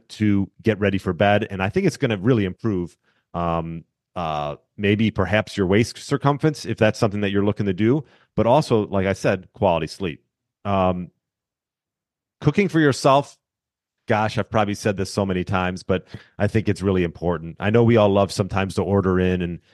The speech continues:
and, and carry out and things like that, and you can do that from time to time. But I think if you can be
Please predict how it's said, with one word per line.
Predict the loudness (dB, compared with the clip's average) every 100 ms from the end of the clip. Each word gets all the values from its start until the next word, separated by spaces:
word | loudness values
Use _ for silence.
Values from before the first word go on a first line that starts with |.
| _ -6
and, | -4 -4 -6
and | -8
carry | -4 0 2 4
out | 4 2 0
and | -6
things | -6
like | -2 -2
that, | 2 2 0
and |
you | -4
can | -6 -2
do | 0
that | 2 0
from | -4
time | -4 -4
to | -4
time. | -4 -4 0
But |
I | 0
think | 0 -2
if | -2
you | -2
can | -2
be | 0 -2